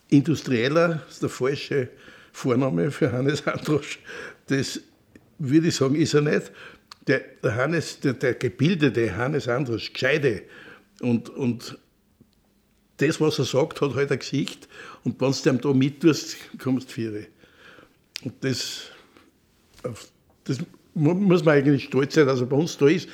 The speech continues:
Drum auch diese ganzen Scharmützel jetzt, die, ich mich natürlich nicht einmisch.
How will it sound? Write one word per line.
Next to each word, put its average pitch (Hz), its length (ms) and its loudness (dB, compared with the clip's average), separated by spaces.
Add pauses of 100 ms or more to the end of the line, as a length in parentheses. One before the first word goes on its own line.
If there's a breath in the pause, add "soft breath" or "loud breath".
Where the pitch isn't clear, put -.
(140 loud breath)
Drum 165 160 6
auch 135 80 2
diese 147 260 2
ganzen 147 300 2
Scharmützel 156 540 2
jetzt, 160 280 -2 (520 loud breath)
die, 127 120 2
ich 139 760 -2
mich 139 120 8
natürlich 135 440 6
nicht 131 160 6
einmisch. 135 540 0